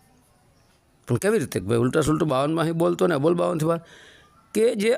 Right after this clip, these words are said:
આત્મા છે, જે બાવન માહી બોલતો, મતલબ બાવન અક્ષરોની અંદર જે બોલી રહ્યો છે, સ્વયં બાવન અક્ષરોને પ્રગટ કરી રહ્યો છે, એટલે બાવનથી બહારનો જ કહેવાય. બરાબર? બાવન માહી બોલતો ને.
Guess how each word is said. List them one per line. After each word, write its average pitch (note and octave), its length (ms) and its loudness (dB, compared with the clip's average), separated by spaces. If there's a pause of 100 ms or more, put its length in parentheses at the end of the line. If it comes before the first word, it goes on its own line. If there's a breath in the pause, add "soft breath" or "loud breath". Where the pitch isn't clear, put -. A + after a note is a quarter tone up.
(220)
આત્મા G#3 400 0
છે, D#3+ 560 2 (260)
જે C3+ 120 2
બાવન D#3 340 0
માહી C3+ 540 0
બોલતો, D#3 520 2
મતલબ D#3+ 340 0
બાવન D3 320 0
અક્ષરોની D3+ 380 0 (100)
અંદર D#3+ 260 2
જે G3+ 120 0
બોલી D3+ 280 2
રહ્યો C#3 160 2
છે, E3 220 0
સ્વયં F#3 320 0
બાવન F3+ 240 0
અક્ષરોને C#3 320 0
પ્રગટ F3+ 300 -2
કરી C#3+ 140 0
રહ્યો C3 140 2
છે, - 20 2
એટલે C3 160 0
બાવનથી C#3+ 320 0
બહારનો C3+ 380 0
જ - 100 -4
કહેવાય. G2+ 180 -2 (720 loud breath)
બરાબર? F#3+ 260 0 (600 loud breath)
બાવન F#3 320 0
માહી E3 640 2
બોલતો D3+ 720 0
ને. F2+ 140 -10